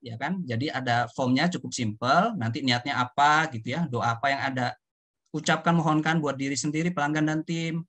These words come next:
hal nyata apa yang Anda perbuat untuk mencari ridho Tuhan, orang tua, pasangan dan anak gitu ya. Berikutnya jurnal ya, jurnal kebersyukuran maupun hikmah.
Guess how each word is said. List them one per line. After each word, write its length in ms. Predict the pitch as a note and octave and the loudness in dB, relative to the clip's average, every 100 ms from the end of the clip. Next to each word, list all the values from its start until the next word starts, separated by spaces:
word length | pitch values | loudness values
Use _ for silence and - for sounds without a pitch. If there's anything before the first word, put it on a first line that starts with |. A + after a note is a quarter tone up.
| C#3 | -2
hal 160 | B2+ | 0
nyata 320 | C3 B2+ C3+ | 0 -2 -2
apa 160 | D3+ E3 | 0 0
yang 240 | D#3+ E3 F3+ | 0 -2 -4
Anda 160 | D3+ D3 | -4 -4
perbuat 320 | C#3 C#3 D3+ | -4 -2 -2
untuk 240 | D3+ C#3+ | -4 -6
mencari 240 | C#3 C#3 D3 | -2 0 -2
ridho 320 | D3+ C3+ B2+ | -4 -6 -4
Tuhan, 480 | E3 E3+ F3 E3 F3 | -4 0 2 0 0
orang 240 | C3+ C3+ | -4 -4
tua, 320 | D#3 D#3+ E3+ - _ _ _ _ _ _ _ | -4 0 0 -2 _ _ _ _ _ _ _
pasangan 400 | - C#3+ E3 D#3 | 0 2 2 2
dan 160 | E3 C#3 | 2 0
anak 400 | C#3+ D#3+ E3 E3+ | 0 0 0 -2
gitu 240 | A#2+ A#2 | -6 -6
ya. 160 | B2 E3+ | -6 -6
Berikutnya 560 | B2+ C3 C3 B2+ F#3 C4 _ _ _ _ _ | -6 -6 -6 -2 0 0 _ _ _ _ _
jurnal 560 | C3 D#3+ E3 F#3 D3 G#2+ | -4 0 4 4 4 2
ya, 240 | A#2 F3 _ _ - | -4 -6 _ _ -8
jurnal 400 | B2+ C3 B2 B2 | -4 0 0 0
kebersyukuran 560 | B2+ B2 A#2+ C3 E3 | -4 -4 -4 -2 0
maupun 240 | C#3 C#3 B2 | -2 -2 -4
hikmah. 480 | A#2 A#2 A2+ D3+ | -4 -4 -2 -2